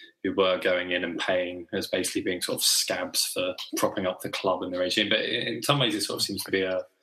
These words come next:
kind of, like, typical sort of Italian mid-table tale where you kind of have these clubs where they don't really have much ambition. They just want to buy players cheap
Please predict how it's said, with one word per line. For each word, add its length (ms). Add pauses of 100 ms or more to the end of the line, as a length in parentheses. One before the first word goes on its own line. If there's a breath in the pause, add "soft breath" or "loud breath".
(680 loud breath)
kind 140
of, 20
like, 240
typical 1000
sort 220
of 60
Italian 800
mid-table 640
tale 340
where 280 (100)
you 180
kind 120
of 80
have 180
these 160
clubs 400
where 160
they 120
don't 280 (800 loud breath)
really 280
have 320
much 520 (120)
ambition. 560
They 120
just 200
want 200
to 180 (100)
buy 140
players 320
cheap 400